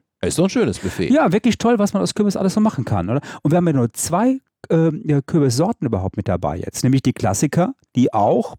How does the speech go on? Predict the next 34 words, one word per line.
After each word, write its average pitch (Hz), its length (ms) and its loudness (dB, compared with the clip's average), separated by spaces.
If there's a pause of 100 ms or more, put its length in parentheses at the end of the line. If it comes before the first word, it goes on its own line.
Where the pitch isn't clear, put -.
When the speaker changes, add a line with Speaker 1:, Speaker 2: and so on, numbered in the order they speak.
Speaker 2:
Bauer 113 240 0
Herzkamp 107 600 -4
am 156 160 -2
Hof 156 260 2
hat. 202 240 -2 (280)
Speaker 1:
Genau, 123 240 0
und 107 140 -4
er 98 120 2
sagt 85 360 -2
ja 147 140 2
auch, 139 120 2
Speaker 2:
Ja. 147 180 2
Speaker 1:
dass 107 200 0
das 101 240 0
die 180 120 -4
beiden 156 320 0
Sorten 127 360 0
sind, 151 240 -2
die 131 80 -2
bei 98 140 2
ihm 107 160 0
am 135 180 0
häufigsten 90 460 -2
nachgefragt 87 400 0
Speaker 2:
Am 92 100 0
häufigsten 147 340 2
Speaker 1:
werden. 190 100 4
Speaker 2:
nachgefragt - 440 -6
werden. - 220 -4
Speaker 1:
Voll 156 240 2
gut. 185 320 -8 (260)
Speaker 2:
Ja, 175 180 4 (120)
super. 104 400 -2 (480)
Speaker 1:
Okay, - 440 2